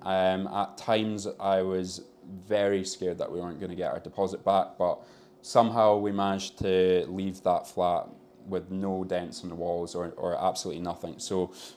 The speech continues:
very lucky. But anyway, second year came about, about, um,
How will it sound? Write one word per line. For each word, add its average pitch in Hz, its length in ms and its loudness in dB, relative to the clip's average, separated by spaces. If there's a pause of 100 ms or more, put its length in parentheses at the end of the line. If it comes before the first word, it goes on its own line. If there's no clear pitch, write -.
(100)
very 117 240 10
lucky. 101 400 2 (180)
But 95 260 6
anyway, 127 420 6 (840)
second 123 400 2
year 113 160 6
came 110 180 -6
about, 101 560 4
about, 117 500 6 (520)
um, 98 400 0